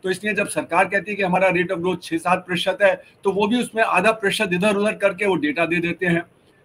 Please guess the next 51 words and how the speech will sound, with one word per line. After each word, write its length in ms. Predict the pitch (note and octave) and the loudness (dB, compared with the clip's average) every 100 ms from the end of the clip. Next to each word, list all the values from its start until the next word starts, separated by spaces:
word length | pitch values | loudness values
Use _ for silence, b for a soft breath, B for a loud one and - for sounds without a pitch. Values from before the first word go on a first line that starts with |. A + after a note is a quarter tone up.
| - | -4
तो 60 | |
इसलिए 220 | G3 A3+ A#3 | -4 0 0
हमारा 280 | F#3 G#3+ | 0 0
data 440 | G#3+ A#2+ D4+ D4+ A#3+ | -2 -2 -2 0 -2
की 100 | A#3+ | 0
जो 120 | A3 | -4
समस्या 440 | - D#3+ D#3 E3 | -2 -4 -4 -2
है, 240 | D3 D#3 D3+ b b - | 0 -2 -4 b b -4
वो 120 | A3 | -4
बहुत 360 | B2+ C#3+ G3+ C#3+ | -4 -4 -4 0
ज्यादा 260 | D#3 G#3+ | 0 0
बढ़ 200 | F#3 E3 | 0 -2
गई 200 | D#3+ E3+ | 0 2
है 120 | F3 | 2
नोटबंदी 560 | D3 C#3 F3+ D#3 D#3+ D#3+ | 0 0 -2 0 -2 -2
के 140 | E3+ | -4
बाद 240 | C3+ C3+ C#3+ | -4 -4 -4
से, 280 | - D3+ D#3+ b b | -4 -6 -6 b b
जब 140 | E3+ E3+ | -6 -4
से 120 | G3 | -4
कि 100 | F#3 | -4
असंगठित 440 | - - E3+ F#3+ | -8 -8 -4 -4
क्षेत्र 280 | G3 F3+ F3+ | -2 -4 -4
में 160 | F#3 C3 | -6 -6
बहुत 220 | D3 E3 | -6 -2
ज्यादा 240 | D3 D#3+ | -2 0
गिरावट 480 | D#3 C3 C#3+ F#3 F#3+ | -2 -2 2 2 4
आई 160 | C#3+ C3+ | 0 -4
है। 180 | A2+ _ _ b b b - | -8 _ _ b b b -4
और 100 | E3 | 0
वो 180 | G#3 | 0
गिरावट 420 | E3+ C#3+ D3+ A3+ G3+ | 0 2 4 6 4
जो 140 | G3+ | 4
है, 220 | F#3 G3+ b _ | 2 0 b _
वो 60 | E3 | -4
हमारे 240 | F#3+ F3+ | 0 0
डेटा 320 | C#3 D#3+ G3+ | 0 2 2
में 120 | G3 | 2
नहीं 160 | F#3+ G3 | 0 0
दिखती। 280 | F3+ F3 F#3 | 0 -2 -6
तो 140 | F#3 | -2
इसीलिए 260 | E3+ G#3 G#3 | -2 0 -2
मैं 140 | G#3 | 0
कहता 240 | F#3+ F3+ G3 | 0 -2 0
हूं 160 | G3 - b b | 0 -4 b b
कि 80 | F#3 | -2
हमारे 380 | D3+ E3+ F#3+ G3 | 2 4 4 4
जो 180 | G3 | 6
असंगठित 460 | G3+ C#3+ - D#3 G#3 | 4 4 -4 0 0
क्षेत्र 280 | - G3+ G3 | 2 0 0
को 320 | G#3+ G#3+ G3 | -2 -2 -4